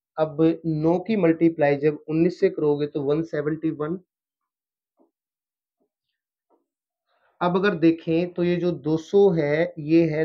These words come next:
दस का sum और जो एक सौ इकहत्तर है ये है आपका उन्नीस का sum, नौ का सम, sorry। अगर नौ बच्चों का जो औसत है वो एक सौ इकहत्तर है, total number एक सौ इकहत्तर होता है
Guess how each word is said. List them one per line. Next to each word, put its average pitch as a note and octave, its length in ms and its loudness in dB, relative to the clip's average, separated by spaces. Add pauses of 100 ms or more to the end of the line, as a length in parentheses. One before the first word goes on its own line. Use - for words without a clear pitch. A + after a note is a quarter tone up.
दस C#3+ 300 -4
का E3+ 120 0
sum F3+ 320 -6 (720)
और D3 220 -2
जो D#3+ 300 0
एक E3 120 -4
सौ F3+ 300 -4
इकहत्तर E3+ 580 -2
है C3+ 500 -2
ये D3 240 -2
है D3 200 -8
आपका C3+ 400 -4 (1400)
उन्नीस F3 320 2
का - 140 -10
sum, - 240 -20 (1800)
नौ D#3 160 0
का D3+ 140 -2
सम, C#3 200 -10
sorry। - 300 -14 (420)
अगर D#3+ 220 0
नौ E3+ 240 2
बच्चों G3 340 -2
का G3 160 2
जो G3 140 0 (160)
औसत E3+ 380 -6
है E3 160 -2
वो E3 220 -4
एक - 160 -12
सौ - 160 -12
इकहत्तर D3+ 420 -6
है, C#3 100 -10
total D3+ 320 0
number D3+ 320 -2
एक D3+ 100 -4
सौ D#3 120 -10
इकहत्तर C#3 420 -10
होता D3 300 -10
है F3+ 180 -8